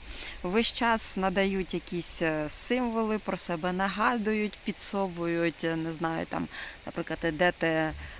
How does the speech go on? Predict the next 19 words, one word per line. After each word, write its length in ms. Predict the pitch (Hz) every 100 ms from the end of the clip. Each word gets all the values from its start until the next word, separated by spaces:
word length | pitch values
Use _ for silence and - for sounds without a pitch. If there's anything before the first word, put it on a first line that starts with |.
| -
по 80 | 170
Андріївському 720 | 160 156 175 - - 170 160
звозу 320 | 160 233 226
і 20 |
бачите 440 | 165 190 - 185 160
брошку 400 | 180 220 - 196
з 20 |
дракона, 640 | 180 190 - 185 180 175
і 160 | 175 175
от 100 | 175
вона 240 | 180 185
вам 160 | 175 170
так 160 | 165 -
сяє 320 | 196 175 180
в 140 | 185
очі, 440 | 254 277 - 214 202
але 180 | 180 175
хопа, 300 | - - 160
ви 200 | 165